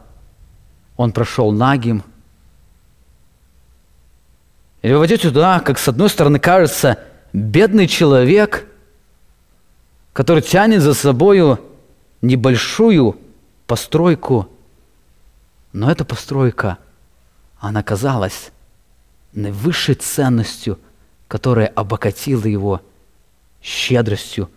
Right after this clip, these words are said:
Божьей награды. Апостол Петр говорит: «Ибо так откроется вам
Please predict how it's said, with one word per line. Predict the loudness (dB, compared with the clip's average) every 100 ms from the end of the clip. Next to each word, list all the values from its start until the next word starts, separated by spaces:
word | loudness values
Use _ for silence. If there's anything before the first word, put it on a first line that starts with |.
| _ -12
Божьей | -6 -4 -4 -4 -12 -14 _ _ _ -12
награды. | -10 -8 -10 -12 -20 _ _ _ _ _ _ _ _ _ _ _ _ _ _ _ _ _ _ -20 _
Апостол | -8 -6 -4 -2
Петр | -2 0
говорит: | -2 -2
«Ибо | -2 0
так | -2 -2
откроется | -4 0 -2 -2 -4
вам | -2 -2